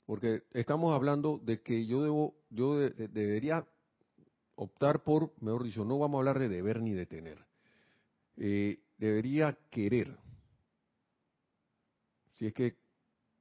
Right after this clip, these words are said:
quiero que las cosas, eh, cambien o contribuir con algo, eh, debería querer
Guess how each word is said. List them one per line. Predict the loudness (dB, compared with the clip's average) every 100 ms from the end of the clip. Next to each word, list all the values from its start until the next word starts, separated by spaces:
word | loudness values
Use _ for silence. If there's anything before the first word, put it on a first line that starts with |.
| _ _ _ _
quiero | -4 -2 0
que |
las | -2 -4
cosas, | -4 -2 -4 -6 _ _ _ _ -4
eh, | -2 -2
cambien | -2 -4 0 0 0 -2 -10 _ _ _ _ _
o | -12 -6
contribuir | -4 -2 -4 -2 -2 -2
con | 0 2
algo, | 2 2 0 -4 _ _ _ _ _ _ _ _ _
eh, | -2 2 2
debería | 2 2 0
querer | 0 2 4 2